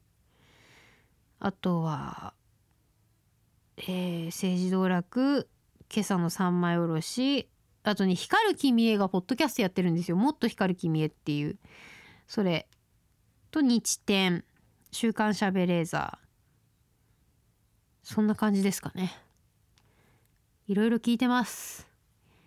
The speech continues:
いろいろ聞いてるんですが、もうラジオって、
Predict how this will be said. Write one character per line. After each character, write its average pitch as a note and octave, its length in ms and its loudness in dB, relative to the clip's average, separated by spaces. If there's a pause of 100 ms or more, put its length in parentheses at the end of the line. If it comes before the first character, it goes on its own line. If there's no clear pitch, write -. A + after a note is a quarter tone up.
(300)
い G#3+ 80 -2
ろ A#3+ 140 4
い - 20 2
ろ C4+ 80 2
聞 C4+ 200 2
い A#3+ 40 2
て C#4 140 0
る C#4 120 4
ん B3 40 2
で G3+ 80 2
す F#3+ 120 0
が、 F3 340 0 (400)
も F3+ 320 2
う E3 40 2
ラ A3+ 160 4
ジ E4 140 0
オ C4+ 100 4
っ A3+ 60 0
て、 E3+ 340 -2